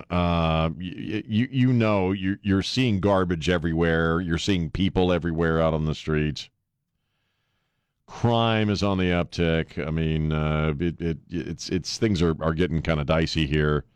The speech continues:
And, uh, then along comes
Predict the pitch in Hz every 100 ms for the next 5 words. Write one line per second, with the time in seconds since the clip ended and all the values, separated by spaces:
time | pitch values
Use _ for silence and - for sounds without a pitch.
0 | _ _ _ _ _ _ _ - 95 92
1 | 90 87 87 85 82 - - 90 - 92
2 | 90 95 87 101 95 92 90 87 - 85
3 | 82 76 -